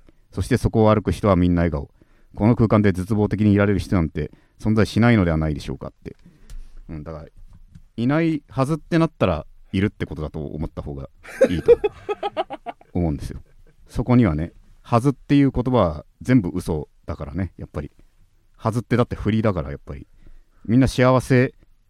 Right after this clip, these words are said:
そんな人いないわけがないってなった時、いる人は特に絶望しちゃうよね。あ、もう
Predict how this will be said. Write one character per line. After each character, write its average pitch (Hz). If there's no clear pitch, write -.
そ -
ん 135
な 131
人 120
い 110
な 123
い 135
わ 135
け 120
が 110
な 135
い 151
っ 139
て -
な 98
っ -
た 98
時、 80
い 113
る 123
人 123
は 85
特 104
に 80
絶 78
望 78
し -
ち -
ゃ -
う -
よ 62
ね。 73
あ、 98
も 104
う -